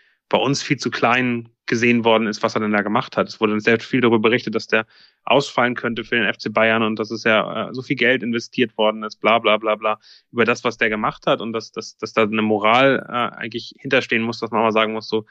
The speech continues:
wollen wir eigentlich noch, dass das der Spieler in der Bundesliga ist? Das ist, ähm, das fällt bei uns irgendwie relativ schnell weg. Ähm, und also es ist ja auch ein Cristiano Ronaldo, der einen Vergewaltigungsfall hatte, der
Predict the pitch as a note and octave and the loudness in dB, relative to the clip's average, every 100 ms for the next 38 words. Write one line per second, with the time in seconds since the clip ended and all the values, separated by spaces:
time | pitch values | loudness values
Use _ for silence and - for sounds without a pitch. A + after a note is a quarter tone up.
0 | - _ _ - A#2 E3 D3 - A2 A2+ | -20 _ _ 2 4 4 2 0 -2 -6
1 | A2+ G#2 G#2+ A2 G#2 G#2+ G#2+ - A#2 G#2+ | -10 -8 -4 -4 -2 -2 -2 -4 0 0
2 | G#2 A#2+ B2 - A2 G#2 G#2 _ - _ | 0 -4 -6 -4 -2 -2 -4 _ -20 _
3 | - G#2+ B2 A2+ - A2+ A2 A2 A2 A2 | -6 -6 -6 -10 -8 -4 -2 -4 -8 -10
4 | - B2 - G#2+ - - A2+ A#2 G#2 - | -2 -2 0 -2 -4 -6 -2 0 0 0
5 | A2+ B2 - - - A2+ A#2 C3+ - - | 0 0 -4 -4 2 2 2 0 -4 -4
6 | A#2 A#2 A#2 - A2+ G#2 - G#2+ G2+ G#2 | -2 -2 -6 -10 -8 -8 -4 -4 0 0
7 | A#2 A2+ - - A#2 A2 A#2 A2+ A2+ C#3+ | 2 2 0 -4 -2 2 2 4 4 2
8 | B2 A2 A2 - _ - B2+ A#2+ C3 B2+ | 0 -2 -6 -8 _ -14 -4 -2 -2 -6
9 | - A#2 A#2 A#2 A2 A2 | -6 -4 -4 -4 -2 -4